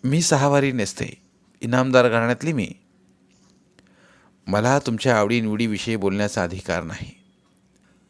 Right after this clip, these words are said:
"तुम्ही तो अधिकार मला दिला तरी तो बजावण्याचा शहाजोगपणाही करणार नाही."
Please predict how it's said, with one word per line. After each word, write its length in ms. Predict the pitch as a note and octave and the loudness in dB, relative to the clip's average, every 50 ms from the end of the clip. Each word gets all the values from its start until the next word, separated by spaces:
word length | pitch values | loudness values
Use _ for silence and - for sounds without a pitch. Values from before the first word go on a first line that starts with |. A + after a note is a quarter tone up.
| _ _ _ - | _ _ _ -2
"तुम्ही 200 | C3+ C#3 E3+ E3+ | 0 0 0 0
तो 140 | - F3+ | 2 4
अधिकार 400 | E3+ D3+ A#2+ A2+ C3+ - D#3+ D#3+ | 6 6 4 4 2 0 0 0
मला 220 | D#3+ D3 C#3 C3 B2+ | 2 4 4 4 4
दिला 280 | A2+ G#2 F#2+ B2 C#3 C#3 - | 2 2 0 0 0 0 0
तरी 120 | C3 B2+ C3 | 0 -2 0
तो 140 | - D3 B2 | 0 2 2
बजावण्याचा 540 | A2 G#2 G#2+ A#2+ C3 C3+ C#3 C3 - C#3 B2+ | 2 4 4 2 0 0 -2 -2 -2 -4 -4
शहाजोगपणाही 760 | - - F2+ F2 F#2 G2+ A#2+ A#2 - - A#2 A#2 A#2+ B2 C3 | -4 -4 -4 -2 -2 -2 -4 -4 -2 -2 0 2 2 0 0
करणार 340 | B2 - G#2+ G2+ G#2 G#2 G2+ | 0 -2 -2 0 0 0 0
नाही." 220 | G2+ F#2+ F2+ F#2+ | -2 -4 -4 -10